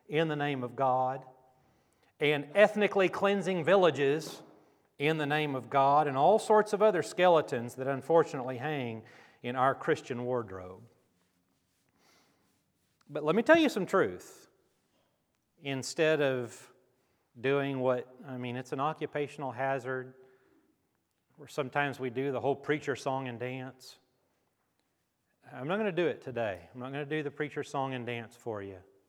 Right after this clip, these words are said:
I'm gonna tell you absolute truth. And I always try to tell you the truth, but sometimes I kinda gloss over it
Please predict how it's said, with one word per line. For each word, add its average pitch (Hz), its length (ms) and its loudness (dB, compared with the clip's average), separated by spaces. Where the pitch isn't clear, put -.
I'm 120 60 -10
gonna 143 180 -6
tell 151 260 0
you 151 440 -4
absolute 143 580 2
truth. 101 380 -8
And 131 80 -2
I 165 60 6
always 226 280 10
try 196 220 8
to 147 100 2
tell 143 240 2
you 120 160 -2
the 110 100 -6
truth, 120 380 -4
but 127 120 -18
sometimes 143 480 -4
I 120 40 -4
kinda 131 280 -6
gloss 123 380 -2
over 135 360 -2
it 139 80 -12